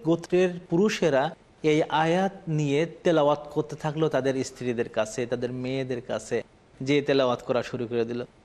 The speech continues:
একবার না, দুইবার না, বারবার তেলাওয়াত করতে থাকলো। হ্যাঁ, "ইয়াতলুনা আলাইহিন্না মা আনজালাল্লাহু ইলাইহিম ফিহা", এই ক্ষেত্রে আল্লাহ তাআলা যা কিছু নাজিল করলেন তারা এটা তেলাওয়াত করতে থাকলো। আর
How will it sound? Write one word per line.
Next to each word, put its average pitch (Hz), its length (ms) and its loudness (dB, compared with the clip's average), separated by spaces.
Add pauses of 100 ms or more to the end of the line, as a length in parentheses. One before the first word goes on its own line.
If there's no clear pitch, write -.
একবার 180 480 2
না, 175 240 2
দুইবার 175 420 2
না, 170 160 2
বারবার 170 720 2
তেলাওয়াত 135 380 2
করতে 127 220 -4
থাকলো। 117 460 -4 (300)
হ্যাঁ, 190 200 2 (340)
"ইয়াতলুনা 151 520 2
আলাইহিন্না 135 420 2
মা 135 140 2
আনজালাল্লাহু 135 880 0
ইলাইহিম 127 480 0
ফিহা", 165 640 0 (240)
এই 185 120 4
ক্ষেত্রে 196 280 0
আল্লাহ 175 240 2
তাআলা 180 220 2
যা 175 380 2
কিছু 226 220 -2
নাজিল 185 300 2
করলেন 226 360 0 (340)
তারা 143 180 2
এটা 151 160 0
তেলাওয়াত 202 520 4
করতে 139 220 0
থাকলো। 110 420 -6 (420)
আর 180 120 4